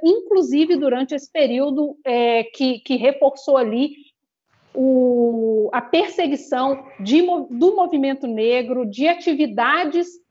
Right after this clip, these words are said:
da população negra, inclusive das relacionadas à religião. A gente teve, a gente soube, por exemplo, que,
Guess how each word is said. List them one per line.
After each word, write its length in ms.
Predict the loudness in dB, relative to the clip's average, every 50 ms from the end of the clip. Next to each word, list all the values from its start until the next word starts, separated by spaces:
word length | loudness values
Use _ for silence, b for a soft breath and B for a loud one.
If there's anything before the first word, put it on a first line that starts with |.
| _ -6
da 200 | -2 -2 -2 0
população 580 | -2 -4 -2 -2 -2 -2 -2 -4 -6 -10 -8
negra, 340 | -4 0 0 0 0 0 0
inclusive 560 | -2 -2 -2 -2 -2 0 0 -2 0 0 0
das 200 | 0 0 0 -2
relacionadas 840 | -2 -4 -4 -4 -4 -4 -8 -8 -6 -4 -4 -4 0 0 -2 0 0
à 80 | -2
religião. 640 | -2 -2 0 0 0 2 2 0 0 0 -2 -6 -8
A 40 | -8
gente 220 | -6 -6 -8 -6
teve, 320 | -6 -6 -4 -2 -2 0 0
a 60 | 0
gente 220 | 0 0 -2 -2
soube, 240 | -4 -6 -4 -4 -4
por 140 | -4 0 0
exemplo, 500 | 0 0 0 -4 -4 -4 -4 -6 -8 -10
que, 400 | _ -2 0 0 0 -2 -4 _